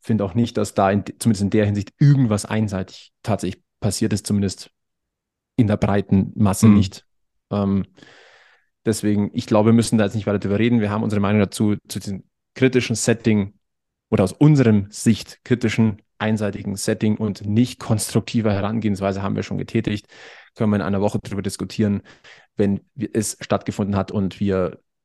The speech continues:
Speaker 1: einen Überblick haben.
Speaker 2: Ja.
Speaker 1: Jetzt zu spekulieren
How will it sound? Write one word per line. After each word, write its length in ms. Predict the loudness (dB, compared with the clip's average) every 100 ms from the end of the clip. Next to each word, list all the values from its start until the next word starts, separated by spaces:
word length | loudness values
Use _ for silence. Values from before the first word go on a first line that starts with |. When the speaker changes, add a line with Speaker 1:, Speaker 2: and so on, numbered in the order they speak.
| _ -8
Speaker 1:
einen 120 | -6
Überblick 360 | -4 -6 -6 -6
haben. 320 | -6 -6 _ _ _ _ 2
Speaker 2:
Ja. 200 | 2 0 _
Speaker 1:
Jetzt 200 | -4 0
zu 120 | -2 -2
spekulieren 520 | -2 -2 0 2 2